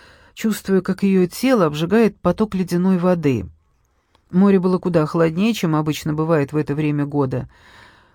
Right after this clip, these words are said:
Она вдруг на мгновение вспомнила ласковый океан на Карибах — столько лет назад согревавший ее тело своими лазурными водами.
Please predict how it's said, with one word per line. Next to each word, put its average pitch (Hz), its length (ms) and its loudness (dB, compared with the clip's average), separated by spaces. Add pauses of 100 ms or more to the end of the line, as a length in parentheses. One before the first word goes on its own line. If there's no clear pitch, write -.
Она 196 220 2
вдруг 185 420 0
на 185 120 0
мгновение 190 720 0
вспомнила 208 680 0
ласковый 190 680 0
океан 170 360 0
на 160 80 -2
Карибах — 143 680 -2 (400)
столько 175 400 -4
лет 160 240 -2
назад 147 460 0
согревавший 151 680 -2
ее 143 140 -2
тело 170 320 -2
своими 147 400 -2
лазурными 147 640 -2
водами. 120 560 -4